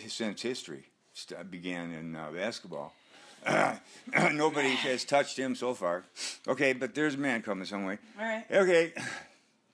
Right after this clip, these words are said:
Speaker 1: you've been known to have a, a list of public figures that you are obsessed with.
Speaker 2: <laughs> Where
Speaker 1: So,
Speaker 2: did, where did
Speaker 1: we
Speaker 2: you
Speaker 1: want to
Speaker 2: hear?
Speaker 1: Wh-, where? What?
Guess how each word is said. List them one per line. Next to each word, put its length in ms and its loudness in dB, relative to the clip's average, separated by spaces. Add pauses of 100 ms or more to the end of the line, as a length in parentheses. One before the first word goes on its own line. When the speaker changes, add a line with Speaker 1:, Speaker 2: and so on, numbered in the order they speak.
Speaker 1:
you've 180 -4
been 220 4
known 460 2 (480)
to 120 8
have 160 6
a, 140 -4 (480)
a 100 2
list 480 0
of 140 -10
public 400 0
figures 600 -4 (1040)
that 240 2
you 260 -2
are 220 2
obsessed 560 0
with. 280 -12 (200)
Speaker 2:
<laughs> 60 -6 (1900)
Where 120 -4
Speaker 1:
So, 300 6 (340)
Speaker 2:
did, 60 -10
where 160 0
did 80 2
Speaker 1:
we 80 8
Speaker 2:
you 60 6
Speaker 1:
want 240 4
to 80 2
Speaker 2:
hear? 320 0 (460)
Speaker 1:
Wh-, 320 2
where? 460 4 (220)
What? 300 4